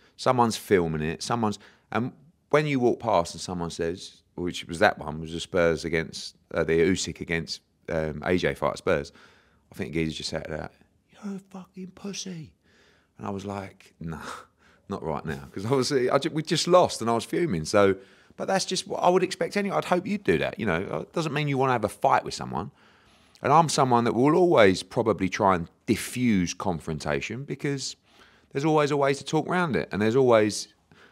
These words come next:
a way for common sense. But obviously you wanna always stand your ground in life.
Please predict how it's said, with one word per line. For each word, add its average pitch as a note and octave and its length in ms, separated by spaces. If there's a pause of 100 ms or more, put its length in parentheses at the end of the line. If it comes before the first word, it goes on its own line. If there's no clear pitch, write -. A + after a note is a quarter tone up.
(160)
a A#2 80
way A#2 180
for A2 120
common A#2 340
sense. B2 360
But - 380
obviously A2 400
you G2+ 160
wanna G2+ 340 (500)
always G#2+ 320
stand E2 340
your D2+ 80
ground D2 280
in C2+ 100
life. C2 360